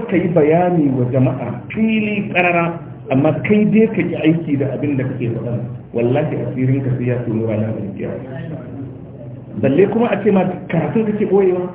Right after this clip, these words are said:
Annabi ya bada labari, hadisin Usama.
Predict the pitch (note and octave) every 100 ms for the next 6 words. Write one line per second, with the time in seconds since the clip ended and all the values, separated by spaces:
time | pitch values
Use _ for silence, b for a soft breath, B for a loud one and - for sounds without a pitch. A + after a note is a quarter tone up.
0 | - - - - - - - - - -
1 | - - - - - - D#3 B3+ F#3+ E3
2 | E3+ D#3 B2 A#2 C#3 B2+ A#2+ C3+ G#3 D3
3 | B2+ B2 D3 C3 B2+